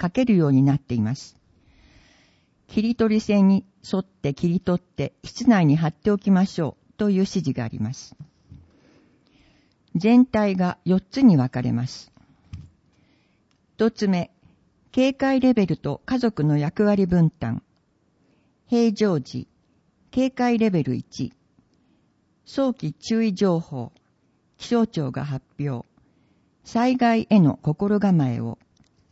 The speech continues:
大雨の恐れ、警戒レベル二。大雨、洪水、高潮注意報。気象庁が発表。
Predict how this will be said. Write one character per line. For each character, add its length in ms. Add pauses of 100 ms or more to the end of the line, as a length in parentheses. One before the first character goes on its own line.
(600)
大 220
雨 220
の 120
恐 240
れ、 240 (840)
警 180
戒 240
レ 120
ベ 120
ル 140
二。 240 (1120)
大 260
雨、 340 (600)
洪 300
水、 240 (160)
高 260
潮 260
注 280
意 100
報。 320 (1120)
気 160
象 160
庁 260
が 120
発 200 (140)
表。 260